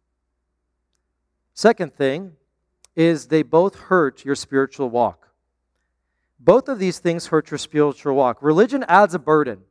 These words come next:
The gospel takes away burdens. Religion adds burdens,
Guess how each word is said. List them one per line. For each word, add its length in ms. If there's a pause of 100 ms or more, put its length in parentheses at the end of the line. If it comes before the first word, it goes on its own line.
The 80
gospel 480
takes 320
away 160
burdens. 380
Religion 400
adds 260
burdens, 540